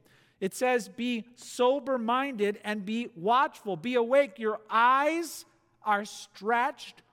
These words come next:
wide open. You're not in a slumber. Hey, listen, don't swerve spiritually and don't snore spiritually. Maybe you feel like you're just fast asleep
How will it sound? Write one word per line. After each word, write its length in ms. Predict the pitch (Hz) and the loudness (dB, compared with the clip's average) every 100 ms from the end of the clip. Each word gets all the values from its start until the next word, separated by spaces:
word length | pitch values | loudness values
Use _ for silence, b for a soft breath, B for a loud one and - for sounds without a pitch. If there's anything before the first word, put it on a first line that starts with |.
| _ | _
wide 600 | 147 139 175 220 226 233 233 | -16 -2 2 4 2 0 -4
open. 600 | 233 220 220 180 147 104 113 _ _ _ _ _ _ _ | 0 0 0 -6 -6 -12 -20 _ _ _ _ _ _ _
You're 140 | 165 208 | -6 0
not 160 | 220 | 0
in 100 | 247 | 2
a 60 | 302 | 0
slumber. 640 | 311 262 240 226 233 294 - _ b b b b | 0 2 2 4 2 2 -4 _ b b b b
Hey, 120 | 247 | 0
listen, 320 | 262 294 240 | 2 0 0
don't 240 | 208 277 - | 0 0 -4
swerve 580 | - 220 262 294 311 302 | -12 -4 0 0 0 -4
spiritually 720 | - 202 175 175 - 220 233 B B | -6 -2 -2 -2 -6 -6 -6 B B
and 180 | 262 262 | -4 0
don't 340 | 285 311 320 | 0 0 -4
snore 800 | - - 277 294 339 392 349 226 | -10 -8 -2 2 4 4 2 -4
spiritually. 880 | - - 214 190 160 - 151 139 127 b b b b | -14 -12 -6 -4 -4 -8 -10 -10 -12 b b b b
Maybe 220 | 254 349 | 0 2
you 140 | 359 339 | 2 0
feel 320 | - 233 240 | 0 2 4
like 240 | 254 233 | 2 0
you're 140 | 285 349 | -4 -4
just 340 | 311 214 - 202 - | -4 -6 -10 -20 -4
fast 600 | 277 302 285 214 - - b b | 2 4 2 0 -6 -16 b b
asleep 720 | 254 262 - 277 302 339 330 | -2 -2 -4 -2 2 2 0